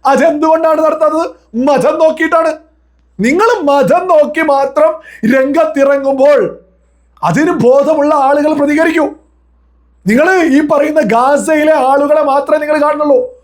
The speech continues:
നിങ്ങൾ ഇസ്രായേലിലെ സാധാരണക്കാരെ കാണുന്നില്ല, കുട്ടികളെ കാണുന്നില്ല, സ്ത്രീകളെ കാണുന്നില്ല, വൃദ്ധരെ കാണുന്നില്ല.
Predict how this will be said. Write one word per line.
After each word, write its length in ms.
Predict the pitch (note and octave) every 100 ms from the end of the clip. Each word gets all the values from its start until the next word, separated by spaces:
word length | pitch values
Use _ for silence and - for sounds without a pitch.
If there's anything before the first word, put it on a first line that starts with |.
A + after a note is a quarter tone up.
| _ _ G#3+
നിങ്ങൾ 200 | C#4 D#4+
ഇസ്രായേലിലെ 580 | G#3 C#4+ D4+ D#4+ E4
സാധാരണക്കാരെ 720 | D#4+ C#4 C#4+ D#4 D#4 D#4 D#4 D#4
കാണുന്നില്ല, 460 | D#4 D4+ D4 D4 - _ -
കുട്ടികളെ 420 | A#3+ D#4 E4+ D#4+ D#4
കാണുന്നില്ല, 500 | D#4+ D4+ D4 D4 - -
സ്ത്രീകളെ 580 | A3+ C4 D4+ D#4 D#4 D4+
കാണുന്നില്ല, 540 | D4+ D4 C#4+ D4 D4 - G#3
വൃദ്ധരെ 480 | B3+ F3+ D#4 D#4 D#4
കാണുന്നില്ല. 560 | D4 D4+ D4 D4 D4